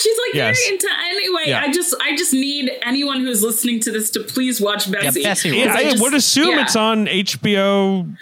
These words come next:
Speaker 2: you
Speaker 1: It
Speaker 2: know,
Speaker 1: is,
Speaker 2: Max
Speaker 1: yeah.
Speaker 2: or whatever, right? It has to be.
Speaker 3: I mean, was this before or after we started recording where we were talking about Native Son and how that also fell into, like, an H B O black hole that I feel like,
Speaker 2: Yeah, we,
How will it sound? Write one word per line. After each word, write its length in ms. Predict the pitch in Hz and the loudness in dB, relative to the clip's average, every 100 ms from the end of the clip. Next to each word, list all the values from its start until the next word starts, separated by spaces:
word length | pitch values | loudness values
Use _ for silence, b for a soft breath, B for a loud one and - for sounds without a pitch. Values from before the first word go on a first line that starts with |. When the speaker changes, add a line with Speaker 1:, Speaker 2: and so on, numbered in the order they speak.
| B | B
Speaker 2:
you 60 | B | B
Speaker 1:
It 200 | - 185 | 0 2
Speaker 2:
know, 100 | 170 160 | 2 2
Speaker 1:
is, 60 | |
Speaker 2:
Max 380 | - 175 220 - | 2 2 2 2
Speaker 1:
yeah. 80 | 220 | 4
Speaker 2:
or 40 | |
whatever, 420 | 214 220 226 233 214 | 4 4 2 2 2
right? 340 | 156 185 233 | 2 0 0
It 140 | 156 | -2
has 240 | 156 151 - | 0 -2 -4
to 100 | 160 | -4
be. 240 | 175 208 - | -4 -4 -2
Speaker 3:
I 60 | 233 | 0
mean, 200 | 262 208 | 2 2
was 140 | 269 | 0
this 180 | 381 381 | 0 -2
before 720 | - 240 233 - 226 220 226 | -2 -2 -2 0 0 2 2
or 240 | 220 165 - | 2 0 0
after 320 | 170 165 160 | -2 -2 -4
we 100 | 156 | -4
started 260 | - 147 | -2 -2
recording 400 | 135 - 135 123 | -2 -2 -2 0
where 120 | 120 117 | -2 -2
we 80 | |
were 100 | 123 | -4
talking 380 | 123 135 117 120 | -2 -2 -4 -6
about 360 | 117 117 117 - | -6 -4 -4 -2
Native 380 | 135 156 135 - | -2 0 -2 -4
Son 340 | - - - | -6 -8 -8
and 120 | - 151 | -6 -2
how 120 | 143 | 0
that 160 | 139 | 0
also 400 | 131 139 139 - | 0 0 0 -4
fell 320 | 123 - 123 123 | -6 -4 -4 -2
into, 260 | 123 131 | -6 -6
like, 220 | 120 113 | -6 -4
an 80 | 127 | -4
H 180 | 120 - | -4 -6
B 140 | 127 | -6
O 80 | 120 | -4
black 320 | 113 117 120 | -2 -2 -2
hole 300 | - 123 117 | -4 -4 -4
that 140 | 117 120 | -4 -4
I 60 | 120 | -4
feel 240 | - 123 | -4 -4
like, 160 | 120 113 | -2 0
Speaker 2:
Yeah, 140 | 330 | 0
we, 160 | 240 | 2